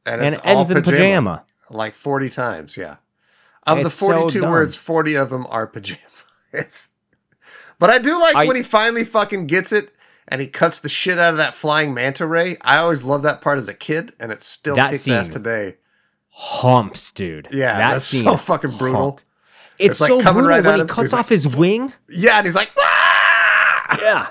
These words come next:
Speaker 2: and then cuts him in half.
Speaker 1: Oh, so awesome, dude. So fucking killer.
Speaker 2: Oh, that was so sick. I was like, "Did he just cut that thing in half?"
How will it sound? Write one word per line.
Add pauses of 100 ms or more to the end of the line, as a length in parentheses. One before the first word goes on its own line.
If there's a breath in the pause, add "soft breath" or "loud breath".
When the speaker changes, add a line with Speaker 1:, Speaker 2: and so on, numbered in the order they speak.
(100)
Speaker 2:
and
then
cuts
him
in
half.
Speaker 1:
Oh,
so
awesome,
dude.
So
fucking
killer. (280)
Speaker 2:
Oh,
that
was
so
sick.
I
was
like,
"Did
he
just
cut
that
thing
in
half?"